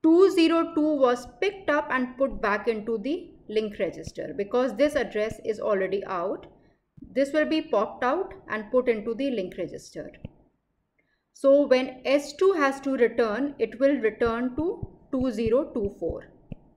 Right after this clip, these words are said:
And while returning back to the calling program, this new address which was in the stack will again be popped out and put into the link register. Now when S one has to return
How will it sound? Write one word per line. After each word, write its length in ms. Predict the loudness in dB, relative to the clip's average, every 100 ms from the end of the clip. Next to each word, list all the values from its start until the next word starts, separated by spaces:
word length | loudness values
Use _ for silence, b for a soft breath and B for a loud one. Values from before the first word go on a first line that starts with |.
| _ _ _ _ _ -8
And 260 | -4 -2 2
while 340 | 4 4 4
returning 640 | 4 4 4 2 2 0 -4 -12
back 380 | -4 -2 -4 -4
to 160 | -4 -2
the 120 | -2
calling 440 | 2 2 0 -4
program, 640 | -4 -2 -2 -2 -4 -6 B B B _
this 320 | 4 4 6
new 380 | 2 4 6 6
address 560 | 4 2 0 0 -4 -6
which 220 | -6 -2
was 240 | 0 2 0
in 140 | 0
the 160 | -4 -6
stack 520 | -4 -2 -2 -6 -14 -20 -20 _ -6
will 300 | 0 0 0 -12 -8
again 340 | -4 0 0 0
be 120 | -2
popped 420 | -2 -2 -2 -2
out 320 | -2 -2 -4 -14 -10
and 280 | -6 -6 0
put 200 | 0 0
into 280 | -4 -4 -6
the 300 | -6 -8 -12 -20 _ _ _ _ -6
link 300 | -4 -4 -8
register. 520 | -8 -10 -14 -16 -16 -18 -20 _ _ _ _ _ -6
Now 240 | -2 2
when 320 | 2 2 -2 -4
S 220 | -4 -2
one 200 | 0 0
has 240 | 2 0 -2
to 120 | 0
return 720 | 0 2 0 -2 -2 -6